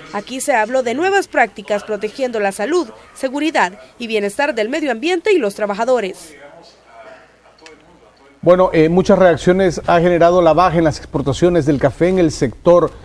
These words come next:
Speaker 2: eh, del país. Veamos a continuación el informe.
Speaker 1: La calidad del café salvadoreño no está en cuestión. Siempre se ha destacado a nivel internacional por ser muy buena,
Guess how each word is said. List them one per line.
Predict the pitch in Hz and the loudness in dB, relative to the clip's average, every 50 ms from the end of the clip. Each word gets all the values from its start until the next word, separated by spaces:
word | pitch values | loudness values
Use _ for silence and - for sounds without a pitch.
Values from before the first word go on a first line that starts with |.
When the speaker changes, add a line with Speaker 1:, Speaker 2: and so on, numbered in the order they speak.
| - - - | -20 -18 -8
Speaker 2:
eh, | - 123 127 | -4 -2 -2
del | 131 127 143 127 | 0 0 0 0
país. | - 147 151 180 202 196 160 - - - - - _ _ _ _ - | 2 0 0 2 0 -2 -4 -8 -18 -20 -20 -20 _ _ _ _ -2
Veamos | 107 120 151 185 156 | 2 2 2 2 2
a | 139 | 0
continuación | 127 139 131 135 135 139 127 - 180 175 | 0 0 0 2 0 0 2 2 2 2
el | 147 | 0
informe. | 131 - 127 104 95 - - - - - - _ _ _ _ _ _ _ _ _ _ _ _ _ _ _ _ | 0 -2 -4 -6 -6 -8 -14 -20 -20 -20 -20 _ _ _ _ _ _ _ _ _ _ _ _ _ _ _ _
Speaker 1:
La | - 311 339 | -8 -8 -4
calidad | 339 370 359 359 349 392 427 403 | -4 -2 -2 -2 -2 -2 -4 -2
del | 392 427 370 | -2 -2 -2
café | - 269 277 - 370 | -2 -6 -4 -4 -4
salvadoreño | - 381 370 285 302 262 269 294 330 339 311 349 339 | -2 -2 0 0 0 0 0 0 0 0 -2 -2 -2
no | 311 330 330 | -2 -2 -2
está | 330 311 302 - 339 320 | -2 -2 -2 -2 -4 -4
en | 311 | -4
cuestión. | 285 - 226 214 - - 233 202 160 156 190 - _ _ _ _ | -4 -6 -8 -10 -8 -8 -8 -8 -8 -8 -14 -20 _ _ _ _
Siempre | - - - 277 262 277 294 - 427 415 - | -18 -12 -6 -4 -4 -4 -4 -2 -2 -2 -2
se | - 240 | -2 -2
ha | 220 226 | -2 0
destacado | 254 254 247 - 254 226 - 247 247 262 311 311 | 0 -2 -2 -2 -6 -4 -2 -2 -2 0 0 0
a | 285 | -2
nivel | 240 226 220 254 277 | -2 -4 -6 -6 -6
internacional | 285 269 233 269 254 247 247 233 - 240 226 226 247 269 294 | -6 -6 -6 -6 -4 -4 -6 -6 -6 -8 -8 -4 -4 -4 -4
por | - 262 247 220 | -4 -6 -6 -6
ser | - 247 247 254 | -6 -8 -8 -8
muy | 254 262 277 | -8 -10 -8
buena, | 240 311 349 302 254 208 170 - | -6 -6 -4 -4 -6 -8 -10 -14